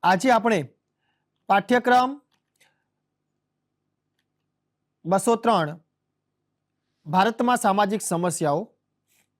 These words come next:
તેમાં ભાગ એક સામાજિક સમસ્યાનું સ્વરૂપ અને માળખાગત સમસ્યાઓ. વિદ્યાર્થી મિત્રો, જેની અંદર આપણે એકમ સાત વિશે ચર્ચા કરતા હતા, એકમ સાત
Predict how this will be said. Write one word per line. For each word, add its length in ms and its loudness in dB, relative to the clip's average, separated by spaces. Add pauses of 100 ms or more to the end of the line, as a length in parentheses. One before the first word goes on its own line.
(400)
તેમાં 240 0
ભાગ 280 4
એક 200 2 (680)
સામાજિક 520 0
સમસ્યાનું 540 0
સ્વરૂપ 360 0
અને 120 0
માળખાગત 580 -2
સમસ્યાઓ. 480 -6 (1900)
વિદ્યાર્થી 440 2
મિત્રો, 200 2 (1200)
જેની 260 0
અંદર 140 2
આપણે 260 2 (100)
એકમ 260 0
સાત 300 0
વિશે 260 -2
ચર્ચા 340 0
કરતા 300 0
હતા, 200 -2 (1120)
એકમ 400 0
સાત 340 2